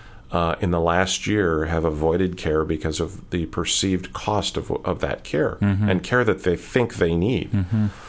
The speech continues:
Speaker 1: And, uh, one statistic that I've seen recently was that a third of all GoFundMe pages are
Speaker 2: Hmm.
Speaker 1: related to healthcare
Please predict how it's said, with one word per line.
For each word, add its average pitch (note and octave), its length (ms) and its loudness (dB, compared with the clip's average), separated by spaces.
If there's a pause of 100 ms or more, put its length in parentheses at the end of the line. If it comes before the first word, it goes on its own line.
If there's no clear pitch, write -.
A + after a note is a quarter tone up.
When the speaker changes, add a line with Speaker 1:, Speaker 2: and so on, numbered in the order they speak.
(380)
Speaker 1:
And, F2+ 420 4
uh, G#2+ 120 2
one G#2+ 360 2
statistic - 680 0
that F2 120 2
I've D#2+ 240 2
seen F2 240 2
recently E2 540 0
was D#2 200 0
that D2 300 0
a G2 60 -8
third G#2 400 2
of E2+ 80 2
all D#2 200 2
GoFundMe F#2 640 2
pages D2 540 -2 (280)
are F2 100 6
Speaker 2:
Hmm. E2 40 0
Speaker 1:
related F#2 580 4
to F2 80 0
healthcare D#2 600 -2